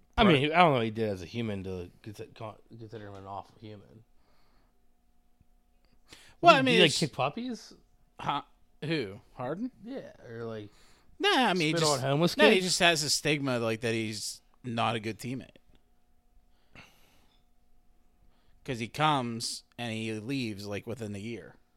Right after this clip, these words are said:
Speaker 1: Yeah. It's not a bad, awful human, though.
Speaker 2: <sighs>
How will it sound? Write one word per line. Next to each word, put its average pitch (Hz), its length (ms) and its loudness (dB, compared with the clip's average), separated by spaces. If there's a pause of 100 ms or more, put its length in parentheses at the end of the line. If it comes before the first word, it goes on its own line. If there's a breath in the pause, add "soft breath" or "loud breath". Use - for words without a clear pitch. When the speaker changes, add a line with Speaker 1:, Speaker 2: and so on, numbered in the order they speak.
(180)
Speaker 1:
Yeah. 180 400 0 (960 soft breath)
It's - 100 -20
not 104 140 -4
a 95 40 -16
bad, 98 260 -8
awful 95 320 -4
human, 107 320 -8 (100)
though. - 960 -20
Speaker 2:
<sighs> - 40 -10